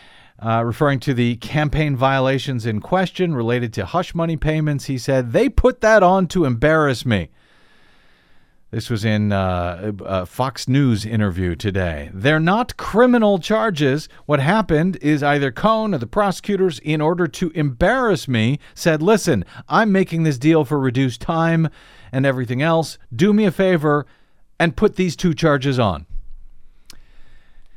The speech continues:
There is no evidence that the charges were an attempt to embarrass the president, uh, whether they did or not, whether he's actually capable of embarrassment, I don't know. That implies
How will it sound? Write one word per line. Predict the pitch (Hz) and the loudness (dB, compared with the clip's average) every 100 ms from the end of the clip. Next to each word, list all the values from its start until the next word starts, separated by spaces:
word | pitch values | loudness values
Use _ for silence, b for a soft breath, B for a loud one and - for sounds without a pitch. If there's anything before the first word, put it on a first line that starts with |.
| b b | b b
There | 131 123 | 0 0
is | 110 104 - | 0 -4 -4
no | 135 113 | 2 2
evidence | 113 208 190 190 180 175 - | 4 2 4 2 2 0 0
that | 156 110 | -2 0
the | 127 | -4
charges | 117 147 135 139 127 | -2 0 0 -2 -2
were | 120 123 | 0 2
an | 113 | 0
attempt | - 147 135 - | -2 -4 -4 -6
to | - 131 | -4 -2
embarrass | 110 101 117 113 120 120 - | -2 -2 -2 -2 -2 -6 -6
the | 113 | -8
president, | - 214 202 180 185 180 - | -2 0 2 0 0 -2 -4
uh, | - 123 117 | -4 -2 -2
whether | 113 113 107 | -2 -2 -2
they | 98 | -2
did | 92 123 110 | -2 -2 -2
or | |
not, | 107 180 170 165 | 0 0 2 0
whether | 127 117 110 | -2 -4 -2
he's | 113 110 | -4 -4
actually | 113 - 104 | -4 -6 -8
capable | 92 - 220 233 180 190 180 | -6 0 0 0 -4 0 0
of | 160 | 0
embarrassment, | 160 156 160 151 - 151 143 | 0 2 2 0 -2 -4 -2
I | 127 | -2
don't | 110 110 | -2 -2
know. | 180 190 165 | -2 -2 0
That | 131 | -2
implies | 113 110 139 139 131 113 | -4 -2 0 2 0 -4